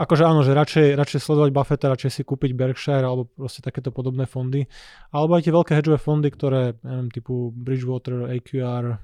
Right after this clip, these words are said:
a D E Shaw a podobne, ktoré majú nejakú stratégiu, možno nejakú, nejaký long short, že proste nejaké akcie nakupujú, nejaké pre-,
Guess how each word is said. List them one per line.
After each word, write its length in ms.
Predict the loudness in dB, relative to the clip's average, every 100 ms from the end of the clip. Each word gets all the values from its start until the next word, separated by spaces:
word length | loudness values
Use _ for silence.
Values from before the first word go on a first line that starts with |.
| -12
a 240 | -10 -10
D 160 | -6 -6
E 80 |
Shaw 240 | -6 -6 -6
a 80 | -4
podobne, 400 | -6 -4 -4 -4 -10 -20 -20 _
ktoré 240 | -2 0 0
majú 240 | 0 0
nejakú 240 | 0 -2 -6
stratégiu, 640 | -6 -4 -4 -4 -2 -4 -4
možno 320 | -6 -6 -6
nejakú, 560 | -6 -6 -6 -6 -8 -8
nejaký 400 | -10 -10 -10 -6
long 160 | -6
short, 400 | -6 -4 -4 -6
že 160 | -8 -14
proste 320 | -14 -12 -8
nejaké 240 | -6 -6
akcie 240 | -8 -6 -6
nakupujú, 400 | -4 -4 -4 -6
nejaké 320 | -6 -6 -8
pre-, 240 | -8 -14